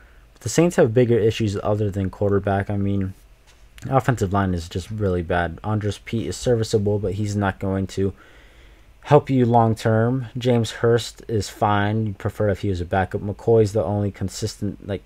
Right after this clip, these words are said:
solid starter. Ruiz has had his highs and lows this season. Ryan Ramczyk is closer to retirement with that knee injury than he is to being in the middle of his career.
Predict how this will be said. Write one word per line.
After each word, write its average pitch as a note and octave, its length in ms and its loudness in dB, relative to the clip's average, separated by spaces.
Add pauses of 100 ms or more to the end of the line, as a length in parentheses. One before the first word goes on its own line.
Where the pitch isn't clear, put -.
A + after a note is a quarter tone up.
(100)
solid G#2 460 0
starter. G2+ 520 -2 (440)
Ruiz A#2+ 400 2
has A2 140 0
had A2+ 180 2
his G2 200 -2
highs G2+ 320 2
and G2 180 0
lows F#2+ 260 0
this G2 200 -4
season. G2+ 520 -4 (600)
Ryan B2+ 280 4
Ramczyk A#2 520 0 (440)
is G#2+ 420 -2
closer - 380 -2
to A2+ 200 0
retirement A2 600 2
with G2 140 -4
that F#2 180 -2
knee A2 300 2
injury F#2 260 0
than F#2 200 -2
he F#2+ 180 0
is F#2 300 0
to F#2 440 -4 (560)
being F#2+ 480 0
in G2 220 -12
the F2+ 80 -12
middle A2 360 2
of G2+ 120 -2
his G#2 160 -4
career. G#2 500 -2